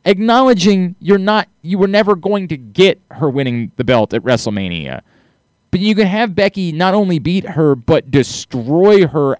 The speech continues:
afterwards at the Royal Rumble, l-, feel like she's the cock of the walk again, only to be reminded that Bianca Belair is still a thing.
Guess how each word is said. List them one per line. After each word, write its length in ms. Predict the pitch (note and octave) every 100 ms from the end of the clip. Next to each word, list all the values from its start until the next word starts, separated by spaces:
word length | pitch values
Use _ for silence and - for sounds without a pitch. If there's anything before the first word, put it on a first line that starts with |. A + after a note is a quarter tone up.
| A#2+
afterwards 880 | D3+ D#3 D#3+ C#3 G#2+ G2+ G#2 - - _ _ _
at 160 | E3 D#3+
the 120 | D#3+
Royal 320 | E3+ D#3+ D3
Rumble, 580 | D#3+ F3+ D#3+ B2 A#2+ A2 _ _ _ _
l-, 280 | C3 D3 C#3 - _ _
feel 220 | A3+ A#3
like 200 | G#3+ G3
she's 300 | D3+ - F#3
the 80 | D3+
cock 280 | - E3 D3+
of 40 |
the 60 | C#3
walk 320 | D3+ G3 G3+
again, 480 | D#3+ C3 B2+ A#2+ A#2+ -
only 360 | E3 F3+ F3+ F3
to 80 | D#3
be 100 | D#3
reminded 440 | D3 C#3+ C#3+ C#3+
that 100 | -
Bianca 340 | C#3 C#3 C3+
Belair 400 | B2 A#2+ A#2 A#2
is 80 | G#2
still 240 | - - G2
a 60 |
thing. 420 | F#2+ G#2 - G1+